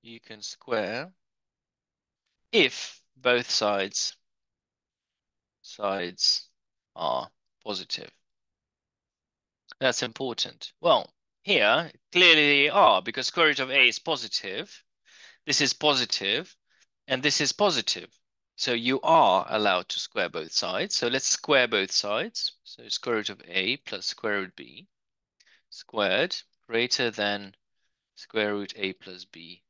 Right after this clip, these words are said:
squared. And, uh, this is obviously A plus B. And this is A plus two square root of A times square root of B plus B.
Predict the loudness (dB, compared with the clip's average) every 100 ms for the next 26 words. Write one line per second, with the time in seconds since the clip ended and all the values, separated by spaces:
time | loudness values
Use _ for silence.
0 | _ -18 -4 -2 -2 -6 -12 _ _ _
1 | _ _ _ _ _ _ _ _ _ _
2 | _ _ _ -20 -20 -20 -20 -20 _ -2
3 | -2 -2 -6 -2 0 0 -2 -4 -8 -2
4 | 0 2 0 -2 -4 -6 -6 -6 -8 -2
5 | -4 -4 -12 -12 -8 -6 -6 -10 _ _
6 | _ _ _ _ -20 _ -12 -4 0 2
7 | 0 0 -2 -2 _ 2 4 4 2 -4
8 | _ _ -2 2 2 2 -4 -6 -8 -8
9 | -4 -4 -4 -6 -8 -10 0 2 2 0
10 | -4 -6 -6 -8 -8 -2 2 2 2 -2
11 | -6 -4 -4 -2 -4 -4 -8 -16 _ -4
12 | -2 -2 -6 _ _ _ _ _ _ -4
13 | -2 -2 -4 -6 -10